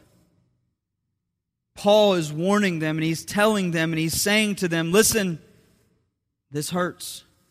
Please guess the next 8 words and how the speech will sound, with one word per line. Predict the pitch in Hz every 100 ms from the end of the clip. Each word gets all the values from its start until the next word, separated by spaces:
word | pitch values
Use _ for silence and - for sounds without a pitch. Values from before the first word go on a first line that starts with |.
| _ _ _ _ _ _ _
There | 180 196
is | 190 165
no | 202 226 254 226
greater | 202 226 233 226
thing | 208 - 226 196 175
in | 170
our | 180 190 190 -
society, | 202 180 - 196 185 160 151 147